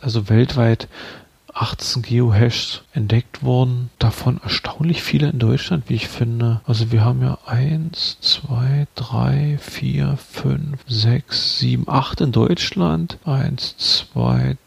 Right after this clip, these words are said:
drei, vier, fünf in U S A.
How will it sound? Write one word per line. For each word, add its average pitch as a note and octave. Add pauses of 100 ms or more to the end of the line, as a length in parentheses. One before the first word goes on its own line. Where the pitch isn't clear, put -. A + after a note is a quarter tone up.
(300)
drei, A#2
vier, A#2+
fünf -
in C3
U C3
S -
A. D#3